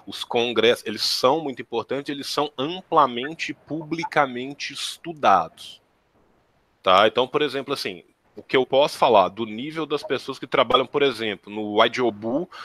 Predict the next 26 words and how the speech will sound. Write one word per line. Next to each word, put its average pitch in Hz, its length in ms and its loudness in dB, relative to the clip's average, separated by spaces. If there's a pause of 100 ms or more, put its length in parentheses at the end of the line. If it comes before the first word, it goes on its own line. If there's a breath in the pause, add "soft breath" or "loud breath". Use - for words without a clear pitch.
(260 loud breath)
ou 127 160 4
no 139 100 2
mofcom, 123 760 2
no 98 100 -4
Ministério 113 480 0
de 117 80 -10
Comércio 127 480 0
Exterior 117 640 0
deles, 104 400 -6 (640 loud breath)
o 123 100 -6
domínio 131 880 0
teórico 110 560 0
dessas 113 240 -6
pessoas 101 460 -4
com - 100 2
as 101 140 4
quais 107 200 2
eu 113 120 -4
tive 107 240 -12
o - 20 -20
prazer 104 600 2
de 104 140 -12
conviver 101 720 -8
e 104 120 -10
de 101 160 -12
conversar 104 920 2